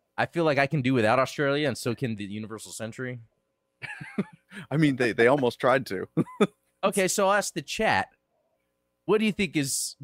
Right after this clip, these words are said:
Speaker 1: better, Victory Gundam series or Australia?
Speaker 2: I, I'm, I'm
Speaker 1: Australia needs a
Speaker 2: assuming
Speaker 1: win. <laughs>
Speaker 2: <laughs> I know. It's been on fire for, like,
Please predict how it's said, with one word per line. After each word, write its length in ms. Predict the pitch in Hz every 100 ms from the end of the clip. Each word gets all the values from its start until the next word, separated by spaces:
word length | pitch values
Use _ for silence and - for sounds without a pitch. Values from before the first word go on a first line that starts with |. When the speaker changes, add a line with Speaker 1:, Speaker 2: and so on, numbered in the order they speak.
| 113 107 _
Speaker 1:
better, 400 | 110 113 71 - _ 104 - _ _
Victory 400 | 127 - 127 110
Gundam 280 | 107 113 107
series 320 | - 110 107
or 80 | 95
Australia? 420 | 82 - 73 64 - _ _ _ _ _ _ _ _ _ _
Speaker 2:
I, 40 | -
I'm, 60 | -
I'm 40 | 143
Speaker 1:
Australia 420 | 202 202 190 180
needs 240 | 165 160
a 60 | 139
Speaker 2:
assuming 80 | 131
Speaker 1:
win. 260 | 120 117 - _ -
<laughs> 20 |
Speaker 2:
<laughs> 1040 | - - 214 - - - - - - -
I 80 | 160 -
know. 300 | 170 147 - - -
It's 260 | 233 - -
been 180 | 131 143
on 140 | 120
fire 360 | - 131 127 127
for, 120 | 127
like, 160 | 120